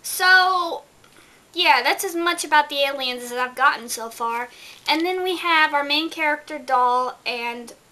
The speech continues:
her friend, Ro. They live at this mission kind of thing. They're kind of in hiding. And they've now gotten captured by the ambassador and have been taken to this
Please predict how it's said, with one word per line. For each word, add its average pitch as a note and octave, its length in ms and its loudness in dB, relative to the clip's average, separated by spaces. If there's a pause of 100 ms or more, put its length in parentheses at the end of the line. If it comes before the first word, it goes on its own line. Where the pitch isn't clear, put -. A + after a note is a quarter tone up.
(180)
her - 280 -6
friend, C#4 540 -4
Ro. A#3 420 0 (340)
They C4+ 160 4
live D4 280 2
at C#4 160 -2
this B3 220 -2
mission C#4+ 600 -4
kind E4 360 -2
of F4 100 -10
thing. F4 400 -4
They're C4+ 100 0
kind C#4 300 -2
of C#4 80 -6
in B3+ 100 -6
hiding. D4+ 640 -2 (560)
And C4+ 560 2
they've C#4+ 380 4
now D4 340 4
gotten C#4 400 2
captured C#4 720 -2
by B3 600 2 (280)
the C4+ 160 -6
ambassador C#4 1040 2
and B3+ 120 -8
have B3 180 -12
been B3 160 -6
taken C4 420 -8
to C#4 140 -12
this A#3 240 -10